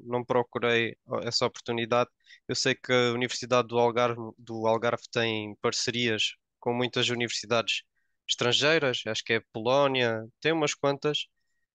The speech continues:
e sei que pri-, para já, para já é preciso ter, manter uma boa média para fazer Erasmus, mas se vocês tiverem uma boa média e quiserem fazer, é só pedir, que eles é,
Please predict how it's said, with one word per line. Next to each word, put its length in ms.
e 40
sei 240
que 440
pri-, 180
para 140
já, 180
para 180
já 180
é 60
preciso 360
ter, 160
manter 440
uma 180
boa 260
média 480
para 100
fazer 360
Erasmus, 500
mas 180
se 100
vocês 320
tiverem 320
uma 160
boa 260
média 360
e 80
quiserem 380
fazer, 380
é 280
só 520
pedir, 420
que 60
eles 260
é, 300